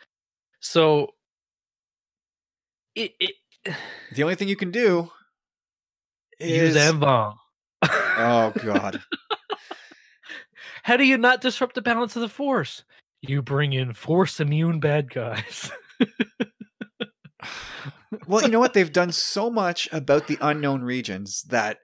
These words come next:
Speaker 2: who knows what's out there, right? Like, it could be anything out there. It could
Speaker 1: Yeah.
Speaker 2: But also,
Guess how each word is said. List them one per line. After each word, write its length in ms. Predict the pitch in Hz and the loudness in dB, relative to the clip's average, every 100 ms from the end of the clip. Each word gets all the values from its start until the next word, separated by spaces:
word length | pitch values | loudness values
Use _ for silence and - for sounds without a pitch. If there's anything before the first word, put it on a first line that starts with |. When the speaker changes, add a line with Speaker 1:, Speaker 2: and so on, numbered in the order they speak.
| - | -12
Speaker 2:
who 180 | 156 165 | -8 -4
knows 240 | 151 147 | -2 -2
what's 160 | 135 127 | -2 -2
out 200 | 127 - | -2 -4
there, 120 | - | -4
right? 240 | 95 113 - | -4 -4 -6
Like, 180 | 113 | -10
it 80 | 113 | -8
could 180 | - 160 | -4 -2
be 200 | 151 - _ - - | -2 -6 _ -16 -6
anything 540 | 143 135 127 - 107 | -2 0 0 -4 -6
out 180 | 95 101 | -6 -8
there. 160 | - 82 | -8 -8
It 140 | 101 | -8
could 200 | - 151 | -6 -4
Speaker 1:
Yeah. 240 | 151 101 120 _ _ - - - - _ _ _ | -2 -4 -6 _ _ -20 -20 -20 -20 _ _ _
Speaker 2:
But 220 | 113 156 | 2 4
also, 560 | 170 208 151 123 135 | 6 4 2 2 0